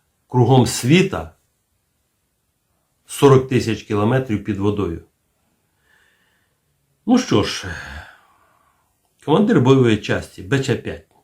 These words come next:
енергетик, записав в вахтовому журналі: «Б Ч п'ять до виходу в море не готова», і підписався.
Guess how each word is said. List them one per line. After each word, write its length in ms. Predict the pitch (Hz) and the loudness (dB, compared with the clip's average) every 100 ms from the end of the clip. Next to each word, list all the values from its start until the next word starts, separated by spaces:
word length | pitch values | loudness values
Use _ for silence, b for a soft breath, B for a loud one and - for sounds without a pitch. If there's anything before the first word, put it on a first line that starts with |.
| _ - | _ -6
енергетик, 600 | 208 175 123 87 - _ _ _ _ _ B B B | 2 4 4 2 -10 _ _ _ _ _ B B B
записав 520 | 113 127 220 208 170 | -2 2 2 4 6
в 20 | |
вахтовому 420 | 127 156 - 139 135 | 6 4 4 2 4
журналі: 540 | 135 113 95 82 85 _ _ _ | 4 2 -2 -6 -12 _ _ _
«Б 260 | 110 101 175 - | -2 4 6 6
Ч 180 | 156 | 6
п'ять 380 | 143 - 180 131 | 6 6 4 4
до 140 | 104 131 | 6 8
виходу 380 | 160 160 139 | 8 6 4
в 60 | 135 | 6
море 320 | 135 143 143 | 8 8 8
не 120 | 139 | 6
готова», 400 | 131 156 - 95 | 6 6 4 0
і 60 | 104 | 0
підписався. 760 | 110 - 160 - 87 - - | -2 -2 -2 -2 -4 -10 -18